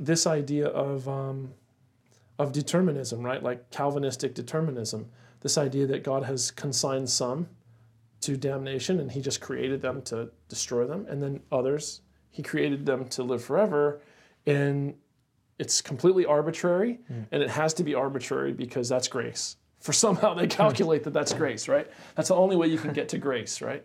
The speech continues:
Speaker 2: Hmm.
Speaker 1: And so, okay, so you're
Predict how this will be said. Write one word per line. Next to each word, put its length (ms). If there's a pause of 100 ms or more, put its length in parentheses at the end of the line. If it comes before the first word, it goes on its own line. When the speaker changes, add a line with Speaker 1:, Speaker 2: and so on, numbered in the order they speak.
(120)
Speaker 2:
Hmm. 200 (400)
Speaker 1:
And 180
so, 460 (720)
okay, 380
so 180
you're 760